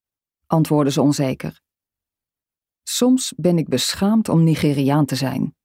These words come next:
begon hij het gesprek. "Mannen hier tonen geen respect voor vrouwen. Gelukkig zijn er uitzonderingen." Naya glimlachte voorzichtig. Ze was overdonderd door wat er net was gebeurd. "Hoe heet je?"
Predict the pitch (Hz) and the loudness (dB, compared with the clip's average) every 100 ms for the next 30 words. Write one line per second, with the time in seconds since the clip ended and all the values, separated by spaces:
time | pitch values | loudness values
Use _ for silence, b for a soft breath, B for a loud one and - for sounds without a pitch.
0 | _ _ _ 165 160 151 147 135 - 139 | _ _ _ -4 0 2 2 0 -2 -6
1 | - - - - _ _ _ _ _ _ | -6 -8 -8 -20 _ _ _ _ _ _
2 | _ _ - 202 208 170 135 104 - - | _ _ 0 2 4 4 2 0 -6 -4
3 | 190 185 175 - 180 151 143 - 170 156 | 0 2 2 2 0 2 -2 -2 -4 -2
4 | - 143 139 131 123 131 - _ _ _ | -2 -2 -2 -6 -6 -8 -14 _ _ _
5 | _ _ - 170 156 165 - - - - | _ _ -4 0 2 2 -2 -8 -10 -12
6 | - 156 170 165 147 - 147 143 139 135 | -4 0 2 2 2 2 0 0 2 2
7 | 131 - 143 - _ _ _ _ _ _ | 2 -2 -4 -10 _ _ _ _ _ _
8 | _ _ _ 180 175 165 156 139 - 165 | _ _ _ 0 2 4 2 0 0 2
9 | 160 147 151 143 135 123 - - - - | 2 0 -2 0 0 -2 -4 -14 -14 -20
10 | _ _ _ _ _ - 190 - 170 156 | _ _ _ _ _ 0 0 2 2 2
11 | 156 160 226 151 - - 160 151 151 156 | 0 2 2 0 -4 -4 -2 0 2 2
12 | 147 135 139 - 143 135 - - - _ | 2 0 -4 -2 -2 -2 -4 -14 -20 _
13 | _ _ _ _ _ _ _ _ _ _ | _ _ _ _ _ _ _ _ _ _
14 | 151 160 156 147 262 | 0 2 2 0 -4